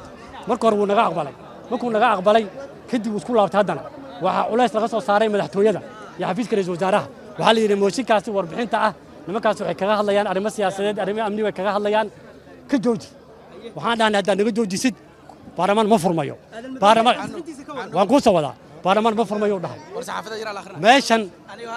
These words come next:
wax, sugda adiga. Meeshan, wax quorum oo, intaan maqnay, annaga wax quorum ka jira ma laha. Waa fake. Boqol iyo todobaatan, iska dhaaf, boqol iyo toban qof hataa ma joogto baarlamaanka. Waan arkaysen. Markaan fadhiisana waxaan dhahnay, "Quorum," waa, waan kuu soo wadaa. Quorumka sheeg, waan dhahnay tiradiisa.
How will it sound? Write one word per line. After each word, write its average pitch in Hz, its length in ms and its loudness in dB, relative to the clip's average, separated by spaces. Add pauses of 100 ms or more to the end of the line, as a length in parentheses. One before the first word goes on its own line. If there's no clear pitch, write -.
wax, 214 140 0 (540)
sugda 240 280 -2
adiga. 214 220 0 (460)
Meeshan, 233 400 4 (840)
wax 196 160 4
quorum 240 300 4
oo, 214 80 2 (140)
intaan 214 220 2
maqnay, 190 200 0
annaga 208 180 4
wax 220 100 2
quorum 226 260 4
ka 233 80 -2
jira 185 200 2
ma 196 100 2
laha. 143 160 0 (380)
Waa 185 160 4
fake. 226 320 4
Boqol 220 200 0
iyo 214 80 -2
todobaatan, 214 280 2
iska 240 140 -2
dhaaf, 196 120 4
boqol 240 220 0
iyo 202 200 0
toban 240 220 0
qof 214 80 0
hataa 196 180 0
ma 208 80 -4
joogto 175 160 -6
baarlamaanka. 170 400 -2 (340)
Waan 202 160 0
arkaysen. 214 420 0 (400)
Markaan 233 240 2
fadhiisana 208 300 -4
waxaan 208 180 -2
dhahnay, 196 160 0
"Quorum," 240 240 2 (460)
waa, 220 140 8
waan 214 120 4
kuu 277 120 2
soo 233 140 2
wadaa. 165 240 0
Quorumka 220 340 6
sheeg, 226 180 2
waan 196 120 2
dhahnay 180 140 -2
tiradiisa. 196 380 -6